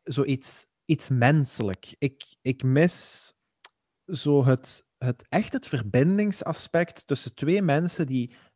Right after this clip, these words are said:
oprecht met elkaar in gesprek gaan. En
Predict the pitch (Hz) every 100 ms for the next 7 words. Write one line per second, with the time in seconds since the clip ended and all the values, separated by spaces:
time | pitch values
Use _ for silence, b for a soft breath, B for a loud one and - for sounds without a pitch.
0 | _ 156 - 131 120 196 - 170 147 135
1 | 143 147 151 139 113 - 127 123 - 117
2 | 113 120 - b b b b 135 127 127
3 | 120